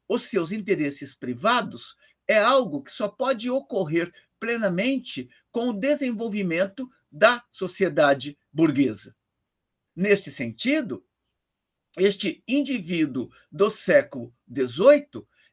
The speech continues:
ele é o produto, por um lado,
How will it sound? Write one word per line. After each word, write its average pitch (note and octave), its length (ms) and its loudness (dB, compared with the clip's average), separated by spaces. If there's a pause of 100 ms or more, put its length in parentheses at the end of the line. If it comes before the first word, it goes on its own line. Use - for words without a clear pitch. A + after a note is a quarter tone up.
ele B3+ 460 0
é A#3+ 320 4 (240)
o - 160 -6
produto, A#3 840 -2 (100)
por F#3 200 2
um D#3 140 -2
lado, G#3+ 480 -2